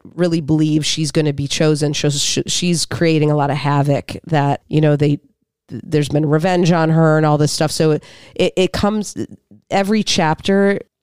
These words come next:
it'll keep coming back to her, but then it will also be a narrative from a different member of the group. So I, I'm, like, a quarter of the way in, and I don't ha-, so I don't have a score on it yet, but I, I'm, like, getting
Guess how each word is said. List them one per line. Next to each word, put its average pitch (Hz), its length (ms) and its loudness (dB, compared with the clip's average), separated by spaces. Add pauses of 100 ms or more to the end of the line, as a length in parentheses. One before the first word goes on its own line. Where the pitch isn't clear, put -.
(240)
it'll 185 180 2
keep - 240 -4
coming 180 240 0
back 156 320 -2
to 185 120 -2
her, 190 220 0
but 175 200 -2
then 160 160 0
it 151 140 0
will 147 160 0
also 143 340 0
be 147 180 -2
a 143 60 2
narrative 143 460 0
from 143 220 -2
a 139 60 0
different 147 340 -4
member 143 440 0
of 135 160 -2
the 143 100 0
group. 147 400 0
So 160 340 2 (760)
I, 226 240 -4
I'm, 254 260 2
like, 247 280 -2 (500)
a 208 60 -8
quarter 285 500 0
of 247 140 -2
the 208 80 2
way 185 340 2
in, 180 480 2 (120)
and 170 120 2
I 160 80 2
don't 180 340 0
ha-, 175 160 -6
so - 120 -2
I 175 40 2
don't 202 100 0
have 190 80 -2
a 151 60 0
score 170 480 0
on 185 160 2
it 208 120 -2
yet, 233 380 0 (320)
but 190 120 0
I, 185 180 0
I'm, 185 160 0
like, 175 240 0
getting 208 340 -2